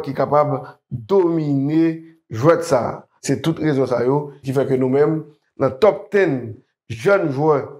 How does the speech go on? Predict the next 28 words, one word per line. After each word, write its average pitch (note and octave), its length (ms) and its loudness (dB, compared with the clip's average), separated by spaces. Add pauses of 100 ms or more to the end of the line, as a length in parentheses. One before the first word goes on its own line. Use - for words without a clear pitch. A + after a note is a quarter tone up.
(140)
ki E3 160 -8
kapab E3+ 300 2
domine D3+ 340 0
jwè B2+ 240 0
la, E3 160 2 (320)
nou D3 120 -2
mete D3 200 0
Musiala B2+ 360 0
la A#2+ 80 -2
donne. - 200 -6 (200)
On E3 160 0
jwe E3 160 2
alman D#3 320 0
jodi C#3+ 400 0
a C#3+ 80 4
la C3+ 160 4 (360)
kòm D#3+ 240 2
jèn C#3+ 200 2
jwè, E3+ 280 2
ou D#3 120 -2
gen E3 320 -2
de C#4 220 4
responsablite F3+ 580 0
sou C3 160 -2
nou. G2 260 -6 (540)
Premye F#3+ 320 2
responsablite F#3 640 2
la, F3 160 4